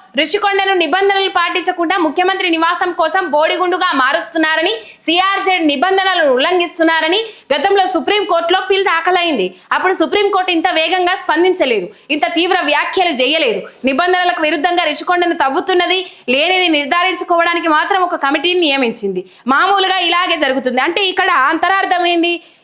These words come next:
ఇంట్లో అక్కడ అంతరార్థ-, అంతరార్థం ఏంది? ఒక రకంగా అప్పుడు జగన్ ఏదైతే వాళ్ళ నివాసం కట్టుకోవడానికి అది చేసిండ్రట.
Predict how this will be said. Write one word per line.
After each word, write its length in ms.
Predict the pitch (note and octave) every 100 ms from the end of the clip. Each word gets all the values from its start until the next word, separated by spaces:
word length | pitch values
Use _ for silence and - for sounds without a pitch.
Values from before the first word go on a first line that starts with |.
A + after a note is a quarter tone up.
| -
ఇంట్లో 240 | E4+ F#4+
అక్కడ 320 | D4+ C4 F4
అంతరార్థ-, 600 | F#4+ D4 D4+ F#4 F#4+ F#4
అంతరార్థం 540 | C#4 C#4 F4 F#4 F#4 F4
ఏంది? 380 | E4 D#4 F#3 F#3+ _ _
ఒక 120 | B3+ D4
రకంగా 680 | D4 D4 G4+ G#4+ D#4 E4+
అప్పుడు 260 | E4 E4 F4+
జగన్ 460 | B3 C4+ D4+ F#4+ A#3+ - - _ _ -
ఏదైతే 840 | B3+ D#4 F#4 G4 G4+ F#4 D#4 F4+ D#4+
వాళ్ళ 380 | C4+ C#4+ F4+ E4+
నివాసం 600 | D4+ D#4 F#4 G4 G4 F#4
కట్టుకోవడానికి 1000 | D#4+ E4+ F4 E4+ D#4+ C#4 C#4+ F4+ G#4 - - _ _ -
అది 220 | D#4 D4
చేసిండ్రట. 540 | F#4+ F4+ D#4 A3+ F#3+